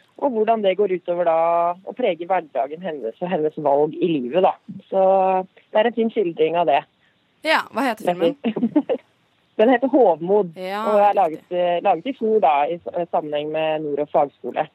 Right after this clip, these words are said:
Speaker 1: som
Speaker 2: Ja.
Speaker 1: en avgangsfilm der.
Speaker 2: Hvordan,
Speaker 1: Mm.
Speaker 2: eh, gikk du inn for å sende den her inn til akkurat Amandus? Hva var dine forventninger om å bli nominert?
Speaker 1: Ehm, egentlig ikke,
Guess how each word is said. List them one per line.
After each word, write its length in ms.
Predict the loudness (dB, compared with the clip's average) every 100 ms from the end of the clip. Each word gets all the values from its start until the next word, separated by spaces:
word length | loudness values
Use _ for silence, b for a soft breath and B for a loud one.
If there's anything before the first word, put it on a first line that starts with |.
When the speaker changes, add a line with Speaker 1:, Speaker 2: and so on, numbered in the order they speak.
| _ _
Speaker 1:
som 100 | -2
Speaker 2:
Ja. 60 | 0
Speaker 1:
en 60 | 2
avgangsfilm 580 | 0 -2 -8 -6 -4 -2
der. 160 | -2 _ -20 _ b b b b b -10
Speaker 2:
Hvordan, 460 | -4 0 2 2
Speaker 1:
Mm. 60 | 2
Speaker 2:
eh, 420 | 2 0 -2 -6 -10
gikk 340 | -12 -12 -10
du 80 | -10
inn 240 | -8 -10
for 280 | -12 -8 -8
å 280 | -8 -6 0 0 0 -4
sende 540 | -10 -8 -6 -6 -8 -10
den 140 | -8
her 280 | -6 -6 -6
inn 260 | -8 -14 -12
til 180 | -8 -4 -4
akkurat 340 | -4 -10 -10 -12 -14
Amandus? 560 | -12 -12 -8 -6 -4 -2
Hva 120 | -2
var 60 | -2
dine 160 | -6
forventninger 840 | -10 -8 -8 -10 -14 -14 -8 -6 -6
om 360 | -8 -10 -14 -16 _ _ _ -14
å 100 | -12
bli 180 | -10 -8
nominert? 680 | -6 -4 -4 -6 -10 -20 -20 _ -20 -20 -20 -20 _ _ _ 0
Speaker 1:
Ehm, 500 | 2 2 2 0 -4 _ _ -4
egentlig 440 | -2 0 -4 -6 -8
ikke, 320 | _ 0